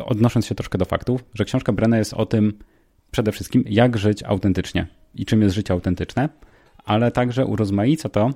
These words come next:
dodatkowo o informacje, co nam w tej autentyczności przeszkadza i w jaki sposób te elementy, czyli wstyd, strach i poczucie niedoskonałości,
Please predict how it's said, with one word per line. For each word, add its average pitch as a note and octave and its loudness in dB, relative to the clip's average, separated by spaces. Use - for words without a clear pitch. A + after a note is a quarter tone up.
dodatkowo G2+ 0
o G2+ 2
informacje, G#2 0
co A2+ 2
nam A#2+ 4
w - -6
tej G2 0
autentyczności F#2 -2
przeszkadza F#2+ -2
i G#2+ 0
w G2 -2
jaki C3 -2
sposób - -2
te G2 2
elementy, F2+ 0
czyli F2+ -4
wstyd, - -4
strach - -2
i F2 -2
poczucie - -6
niedoskonałości, F#2 -2